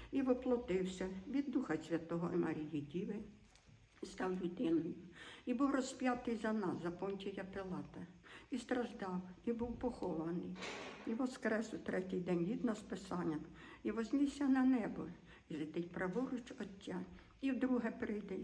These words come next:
зі славою судити живих і мертвих, а його царству не буде кінця, і в Духа Святого Господа Животворного,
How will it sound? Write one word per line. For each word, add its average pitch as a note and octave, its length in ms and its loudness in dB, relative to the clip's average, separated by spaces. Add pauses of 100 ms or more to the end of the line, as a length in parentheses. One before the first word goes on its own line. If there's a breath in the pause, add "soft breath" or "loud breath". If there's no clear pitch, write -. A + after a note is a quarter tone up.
зі C#4+ 80 2
славою A#3 540 0
судити E3+ 600 0
живих G#3+ 380 -4
і A#3+ 40 0
мертвих, G3+ 600 -4 (300 loud breath)
а E3 80 0
його E3 260 0
царству F3 640 -4 (260 loud breath)
не C#4 180 8
буде D4+ 340 2
кінця, E3 420 4
і D#3+ 140 2
в E3 80 -6
Духа D#3+ 260 -2
Святого D#3+ 540 -2
Господа F3 580 -4
Животворного, E3 760 -2